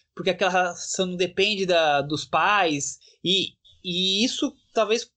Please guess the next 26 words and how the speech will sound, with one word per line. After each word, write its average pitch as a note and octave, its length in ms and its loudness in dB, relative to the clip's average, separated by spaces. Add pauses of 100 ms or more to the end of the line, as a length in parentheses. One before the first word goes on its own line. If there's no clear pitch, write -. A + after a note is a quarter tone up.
complete A#3+ 600 0
mais G3+ 300 0
ele G#3+ 240 0
do B3 120 -6
que B3 160 -2
a B3 80 2
coisa A#3 320 0
mais A3 640 -4
do G3+ 140 -4
porto A3 180 0
seguro, G3+ 500 0
né? E3+ 200 -8 (360)
E F#3 80 0
o F3+ 40 0
filme G#3 220 0
consegue A3+ 360 0
trazer, G#3+ 640 2
é, D#3 360 2
essa D3+ 640 2 (380)
dubiedade E3+ 720 2
aqui D#3+ 220 -4
nesse E3+ 220 -8
personagem, E3+ 680 0
a-, F3+ 140 -4 (180)
até E3+ 320 0
esse F3+ 440 -2